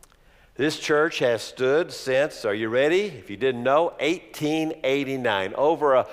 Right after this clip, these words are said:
hundred and thirty years. We have been leaders in this community, and we've said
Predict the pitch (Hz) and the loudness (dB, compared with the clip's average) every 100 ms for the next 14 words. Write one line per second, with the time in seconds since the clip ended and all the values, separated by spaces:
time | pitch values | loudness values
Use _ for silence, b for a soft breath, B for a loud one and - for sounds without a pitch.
0 | B - - 202 196 196 - - 101 - | B -8 -2 0 2 0 0 -8 -10 -2
1 | 143 156 156 160 156 - - 135 113 98 | 0 0 0 -4 -6 -14 -16 -8 -6 -4
2 | 90 82 - - - _ _ b b b | -6 -10 -16 -18 -20 _ _ b b b
3 | b - 139 127 131 131 170 190 208 170 | b 0 0 2 2 2 2 4 2 2
4 | 160 131 117 139 117 151 180 190 185 135 | 0 0 0 -2 0 0 2 4 4 2
5 | 127 120 - 180 175 180 | 0 -2 -2 4 6 4